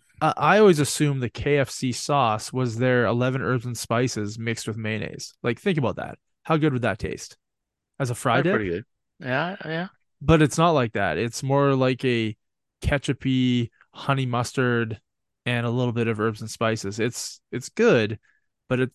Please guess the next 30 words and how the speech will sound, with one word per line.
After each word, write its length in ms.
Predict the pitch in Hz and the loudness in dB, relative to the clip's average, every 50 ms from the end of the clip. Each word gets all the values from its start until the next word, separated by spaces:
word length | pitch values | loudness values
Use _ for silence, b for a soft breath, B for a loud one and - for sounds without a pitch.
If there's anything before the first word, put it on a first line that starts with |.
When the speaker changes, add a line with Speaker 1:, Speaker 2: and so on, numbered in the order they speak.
| _ - | _ -4
Speaker 1:
I 100 | - 127 | -2 0
don't 140 | 147 151 131 | 0 0 0
think 200 | - 147 120 135 | -2 -2 -2 -2
it's 220 | 127 110 - - | -2 -4 -4 -6
what 160 | - 120 120 117 | -4 -2 -2 -2
it 100 | 107 - | -2 -4
should 260 | - - 113 107 - | -6 -8 -8 -8 -8
be. 200 | 85 62 - - | -8 -8 -6 -6
I 80 | - | -4
don't 120 | 127 135 123 | -4 -2 -2
think 140 | 143 135 127 | -2 -4 -4
it's 140 | 110 - | -6 -6
as 120 | 120 110 110 | -8 -12 -10
good 240 | - - 139 143 131 | -4 0 0 0 0
as 120 | 113 107 | 0 -4
it 80 | - - | -8 -10
could 200 | - 120 101 90 | -10 -10 -8 -8
be 240 | 107 69 - - - _ _ _ _ _ - | -8 -8 -10 -12 -16 _ _ _ _ _ -8
if 140 | 135 117 - | -8 -4 -4
they 100 | 123 117 | -4 -4
just 220 | 120 113 - - | -4 -6 -6 -6
went 300 | 131 123 123 104 - - _ _ _ _ _ _ _ | -8 -8 -8 -10 -16 -20 _ _ _ _ _ _ _
with 160 | - 120 104 | -10 -10 -6
their 440 | - 131 127 123 117 110 117 120 - _ _ _ - | -4 -4 -4 -4 -4 -6 -8 -10 -14 _ _ _ -8
eleven 380 | - 123 123 120 117 110 113 113 | -6 -2 -2 -2 -2 -2 -4 -6
herbs 220 | 117 113 104 - | -6 -6 -8 -10
and 80 | 117 110 | -14 -16
spices 500 | - - 123 117 113 110 - 123 107 104 | -10 -6 -6 -6 -6 -6 -8 -10 -10 -10
and 120 | 110 110 | -12 -12
some 280 | - - 104 110 110 | -10 -10 -10 -12 -12